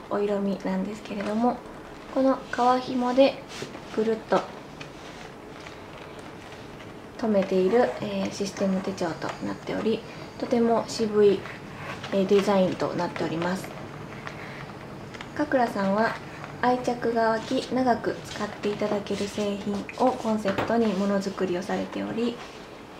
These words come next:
自然の風合いを生かしたアイテムがとても多いのが特徴です。制作過程の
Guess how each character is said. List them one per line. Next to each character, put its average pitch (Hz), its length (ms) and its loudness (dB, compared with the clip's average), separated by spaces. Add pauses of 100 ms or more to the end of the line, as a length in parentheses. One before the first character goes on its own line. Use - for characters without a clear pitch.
(580)
自 240 160 -2
然 254 180 8
の 254 120 6
風 247 200 2
合 240 120 8
い 233 120 6
を 226 200 4
生 226 80 -4
か 220 180 -4
し - 140 -10
た - 260 4 (960)
ア 208 80 4
イ 202 60 4
テ 196 120 4
ム 180 140 4
が 160 100 0
と 208 120 -6
て 196 120 -2
も 202 140 2
多 196 80 2
い - 20 0
の 247 140 2
が 247 100 4
特 202 200 -2
徴 185 200 0
で 190 160 0
す。 - 160 -12 (3500)
制 269 180 8
作 269 240 2
過 285 140 2
程 220 240 2
の 214 280 2